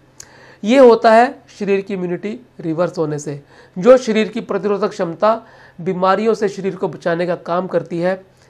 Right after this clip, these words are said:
यदि वही बीमारी लगाने लग जाए तब इसे ऑटोइम्यून डिसऑर्डर कहते हैं। शरीर में ये किसी भी अंग में हो सकते हैं। जब ये बालों में होते हैं तो ये एलोपेशिया एरियाटा कहलाते हैं।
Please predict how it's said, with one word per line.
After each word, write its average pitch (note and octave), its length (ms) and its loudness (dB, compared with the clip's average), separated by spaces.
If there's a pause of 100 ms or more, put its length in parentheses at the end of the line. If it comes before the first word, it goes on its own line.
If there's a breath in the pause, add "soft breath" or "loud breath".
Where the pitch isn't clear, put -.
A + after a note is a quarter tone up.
(120 soft breath)
यदि F#3 240 -2
वही F3+ 260 -2
बीमारी F3 380 -2
लगाने E3 340 -2
लग D#3+ 180 -4
जाए E3+ 300 -2 (440 soft breath)
तब F#3+ 180 0
इसे G3 460 -6 (300 soft breath)
ऑटोइम्यून F#3+ 760 -2
डिसऑर्डर F3 460 -4
कहते D3+ 320 -10
हैं। D3 200 -10 (340 soft breath)
शरीर B3 340 -2
में A3 120 0
ये G#3+ 160 -2
किसी G#3 300 -6
भी F#3+ 180 -6
अंग F3+ 220 -6
में F3+ 160 -4
हो E3+ 140 0
सकते D#3+ 320 -8
हैं। D3 180 -8 (340 soft breath)
जब F3+ 160 -4
ये F3+ 120 -2
बालों F3 320 0
में A3+ 120 0
होते G#3+ 220 0
हैं G#3+ 160 -2 (240)
तो G3 60 -10
ये F#3 320 -4
एलोपेशिया F3+ 600 -6 (440 soft breath)
एरियाटा E3+ 380 -2
कहलाते D3+ 400 -8
हैं। C#3 180 -10